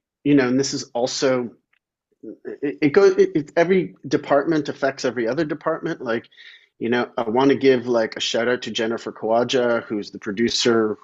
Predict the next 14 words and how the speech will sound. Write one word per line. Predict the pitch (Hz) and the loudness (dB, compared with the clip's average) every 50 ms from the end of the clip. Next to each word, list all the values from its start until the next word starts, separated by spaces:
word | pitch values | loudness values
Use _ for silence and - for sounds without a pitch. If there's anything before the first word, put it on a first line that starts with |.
| - - - _ - - | -20 -20 -20 _ -4 -2
without | 107 104 110 107 104 | 2 4 4 2 2
whom | - 135 127 120 117 110 - - - - - - - _ - | 2 2 2 2 2 0 -2 -8 -18 -20 -20 -20 -18 _ -6
this | 123 110 | -4 -2
show | - - 120 107 | 0 0 2 0
would | 104 101 | 0 0
not | 107 101 98 104 | 0 0 -2 -2
exist, | 101 95 101 113 123 135 131 127 123 - - - - - - - - - - - - - _ _ _ _ _ _ - - - - - _ _ - | -4 -4 -4 0 2 4 4 4 2 0 -2 -4 -6 -10 -16 -20 -20 -20 -20 -20 -20 -20 _ _ _ _ _ _ -20 -20 -20 -20 -20 _ _ -2
because | 139 139 139 160 147 135 135 127 - - - | -2 0 2 4 4 4 4 2 -2 -2 0
it's | 156 143 147 | 0 0 0
a | 151 | -2
top-down | 143 - 151 160 160 160 - - - 117 127 143 143 139 | -4 -2 0 0 0 -2 -4 -6 -4 -2 -2 -2 -2 -4
thing. | 143 143 127 117 113 110 110 | -4 -6 -8 -6 -8 -10 -8
You | 113 113 | -8 -8
cannot | - - 147 139 135 127 123 120 117 117 117 117 117 | -6 -2 0 2 2 2 2 2 2 2 2 0 -2